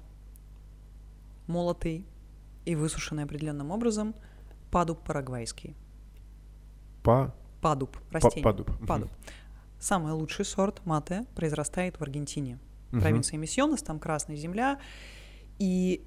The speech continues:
Speaker 1: это потрясающая вещь, которая полна витаминами, микроэлементами и так далее. То есть можно много говорить о её полезных свойствах. Для себя я вывела практически, практическую пользу. Во-первых, моё вот это скачущее вечно давление,
Speaker 2: Мгм.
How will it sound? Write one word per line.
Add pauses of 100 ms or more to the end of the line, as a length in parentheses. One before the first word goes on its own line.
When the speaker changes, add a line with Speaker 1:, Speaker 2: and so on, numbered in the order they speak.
Speaker 1:
это
потрясающая
вещь,
которая
полна
витаминами,
микроэлементами
и
так
далее. (360)
То
есть
можно
много
говорить
о
её
полезных
свойствах. (1120)
Для
себя
я
вывела (240)
практически,
практическую
пользу. (520)
Во-первых, (220)
моё
вот
это
скачущее
вечно
давление,
Speaker 2:
Мгм.